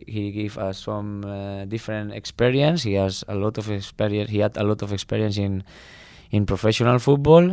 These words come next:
and he tried to, to change our, our mentality. The team was dead, and he, he, he a-, activate everyone again. Uh, and yeah, I say, I have to give, uh, to say thank you to Petro because he,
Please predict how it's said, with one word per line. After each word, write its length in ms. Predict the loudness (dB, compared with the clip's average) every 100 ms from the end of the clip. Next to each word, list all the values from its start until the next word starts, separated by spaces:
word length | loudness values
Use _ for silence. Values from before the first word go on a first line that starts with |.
| 2
and 540 | 2 2 2 0 0
he 160 | 0 -2
tried 320 | 2 2 2
to, 560 | 0 2 2 0 -2 -6 _
to 280 | -6 -4 -4
change 300 | -2 -2 -2
our, 480 | 0 0 2 2 -2 -6 -18 -20 -20 -20 _
our 180 | 4 6
mentality. 760 | 6 4 4 4 4 4 4 4
The 120 | 2
team 220 | 2 4
was 240 | 6 4 4
dead, 300 | 4 4 -2 -20 -16
and 600 | -8 -4 -2 -2 -4 -4
he, 1040 | -2 -2 0 -2 -4 -8 -6 -6 -8 -10 -12
he, 80 | -6
he 160 | -4 -4
a-, 240 | -6 -12 -8
activate 540 | -6 -4 0 2 2
everyone 560 | 0 0 2 2 2 2
again. 500 | -2 0 4 4 4 0 -12 -20 -20 -16 -4
Uh, 840 | -2 0 0 0 0 0 -2 -2
and 120 | -2 0
yeah, 140 | 0
I 80 | 0
say, 160 | -2 -4
I 140 | -2
have 180 | -2 -2
to 520 | 0 2 2 0 -2
give, 500 | 0 0 0 -6 -20 -20 -20 -20 -16 -12
uh, 140 | -8
to 100 | -6
say 220 | 0 0
thank 280 | 2 2 2
you 80 | 2
to 120 | 0
Petro 320 | 2 2 2
because 400 | 2 0 0 -2
he, 580 | -2 -2 -2 -2 -4 -6